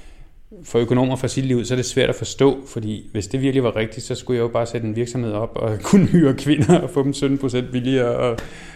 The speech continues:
det ville jo være en, en voldsom besparelse, ikke? Så vi er meget svært ved at forstå det, og det er jo også derfor, at, at, at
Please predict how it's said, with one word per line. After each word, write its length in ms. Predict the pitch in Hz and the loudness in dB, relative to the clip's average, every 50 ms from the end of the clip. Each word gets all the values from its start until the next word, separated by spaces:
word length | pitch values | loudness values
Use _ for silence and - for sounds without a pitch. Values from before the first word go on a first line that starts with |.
| - - - - | -20 -18 -10 -6
det 80 | 120 | -2
ville 100 | 123 131 | 0 0
jo 40 | 123 | 2
være 140 | 110 110 110 | 2 0 0
en, 100 | 107 104 - - - - | -2 -4 -6 -12 -14 -10
en 280 | 101 110 110 107 98 - | -6 -4 -4 -4 0 2
voldsom 320 | 113 131 143 - - 123 | 2 2 2 0 -4 -6
besparelse, 580 | - - - - - 98 98 101 104 107 107 123 | -6 -8 -12 -8 -6 -6 -6 -6 -8 -8 -6 -6
ikke? 120 | 127 127 131 - - - - - - - - - | -6 -6 -8 -10 -16 -20 -20 -20 -20 -18 -18 -10
Så 120 | - - | -8 -2
vi 100 | 120 123 | 4 4
er 60 | 131 | 6
meget 200 | 127 127 135 143 | 6 8 6 6
svært 200 | - - 135 117 | 6 4 2 2
ved 80 | 117 120 | 2 0
at 60 | 113 | -2
forstå 280 | - - - 110 104 104 | -4 -4 -4 -4 -4 -2
det, 180 | 101 95 90 95 - | -4 -6 -8 -8 -10
og 80 | - 107 | -4 -2
det 60 | 117 | 0
er 40 | 117 | 2
jo 100 | 120 123 | 2 2
også 120 | 123 - | 2 2
derfor, 280 | - 139 123 - - 131 | 2 0 0 2 0 0
at, 300 | 117 110 107 - - - - | 0 -2 -4 -6 -10 -12 -10
at, 100 | - 98 92 - - - - - - - - - - - - - - - - | -10 -10 -10 -12 -16 -20 -20 -20 -20 -20 -20 -20 -20 -20 -20 -20 -20 -20 -16
at 180 | - - 101 | -10 -8 -8